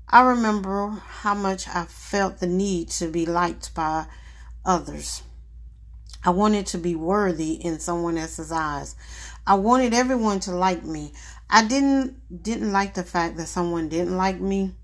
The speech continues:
I tried to do whatever I could to make my expectations what they like and that they would like me more. I think the opinion of others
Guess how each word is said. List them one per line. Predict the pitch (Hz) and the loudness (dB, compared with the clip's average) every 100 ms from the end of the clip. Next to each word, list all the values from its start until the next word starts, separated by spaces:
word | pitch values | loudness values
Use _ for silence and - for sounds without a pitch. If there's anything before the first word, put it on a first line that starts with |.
| - - - - - - | -18 -18 -18 -18 -16 2
I | 190 | 2
tried | 190 233 214 196 | 4 6 6 4
to | |
do | 185 | 0
whatever | 180 190 233 240 | 2 2 2 4
I | 240 | 4
could | 240 233 202 | 2 -2 -2
to | 196 | -2
make | 180 180 175 | 0 0 0
my | 175 - | -4 -4
expectations | 175 - - 160 - - 247 - - - - - - - - - - - - - - - - - - - - - - - - - - | -8 -10 -10 -10 -8 -4 -2 -2 -6 -8 -10 -12 -12 -12 -14 -14 -14 -14 -16 -16 -16 -14 -12 -12 -14 -14 -14 -12 -12 -12 -12 -12 -8
what | - 165 185 - | -4 2 2 2
they | 185 | 0
like | 165 165 170 - - - - - - - - - - - - - - | 2 2 2 0 -10 -12 -12 -14 -14 -14 -14 -16 -18 -16 -16 -12 -4
and | 185 170 | 0 0
that | 160 | 0
they | 160 | -2
would | 156 151 | -2 -2
like | 156 147 | -2 -2
me | 160 | -2
more. | 156 165 156 139 135 - - - - - - - - - - - - - - - - - - - - - - | 0 2 0 -2 -8 -10 -10 -10 -10 -12 -12 -12 -12 -14 -14 -14 -14 -14 -14 -14 -14 -14 -14 -16 -14 -2 4
I | 214 | 4
think | - 311 330 | 6 4 4
the | - 247 190 | 2 0 2
opinion | 196 - 247 247 247 240 | 0 0 2 2 2 2
of | 214 180 | 0 2
others | 175 151 160 175 180 - | 0 0 -6 -6 -6 -8